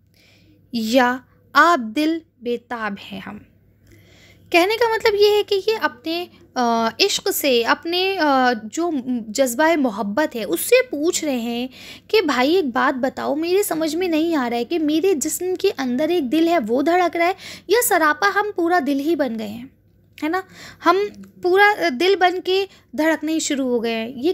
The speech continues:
कब होता है बेटा? ये ऐसा तब होता है जब आप किसी चीज़ को ना शिद्दत से चाहें, आप चाहें कि मेरे नाइंटी परसेंट मार्क्स आने चाहिए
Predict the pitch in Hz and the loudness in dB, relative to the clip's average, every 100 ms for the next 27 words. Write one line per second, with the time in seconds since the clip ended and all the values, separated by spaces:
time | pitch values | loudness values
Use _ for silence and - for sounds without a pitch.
0 | 381 392 277 - 233 240 262 262 320 311 | -2 -2 -2 -2 -4 -4 -2 0 0 0
1 | 320 330 285 226 302 339 370 381 330 339 | -2 -2 -2 -2 -4 -4 -2 -2 -4 -6
2 | - 330 - 330 381 339 254 311 311 302 | -4 -4 -4 -6 -4 -4 -2 -2 -2 -6
3 | 247 262 311 320 320 294 311 311 311 320 | -6 -2 -2 -2 -2 -2 0 -2 0 0
4 | 254 247 285 269 285 269 240 254 247 240 | 0 -2 -2 -2 -2 -2 -4 -4 -6 -6
5 | 247 214 240 | -6 -8 -10